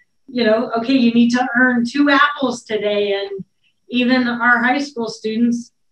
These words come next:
would go earn their apples. So, so there is some truth to just that little bit of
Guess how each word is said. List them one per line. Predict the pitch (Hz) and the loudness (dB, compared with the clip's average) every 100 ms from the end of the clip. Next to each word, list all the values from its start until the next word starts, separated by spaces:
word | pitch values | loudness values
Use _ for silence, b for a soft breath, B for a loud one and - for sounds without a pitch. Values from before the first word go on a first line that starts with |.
| _ _ _ | _ _ _
would | - 196 | -12 -6
go | 208 233 | 0 2
earn | 247 254 262 | 4 4 4
their | 254 262 | 2 0
apples. | 254 277 247 202 190 190 - _ _ _ _ | 0 -2 -2 -4 -4 -8 -14 _ _ _ _
So, | 208 202 180 175 b b b _ | -10 -8 -8 -12 b b b _
so | 240 | 0
there | 240 247 | 4 4
is | 285 277 | 4 2
some | - 254 233 | 2 2 2
truth | - 302 311 - | 0 0 -2 -4
to | 233 | -8
just | - 220 - | -6 -10 -6
that | 226 220 220 | -2 -2 -2
little | 220 226 | -6 -6
bit | 220 214 | -4 -2
of | 208 196 | -2 -6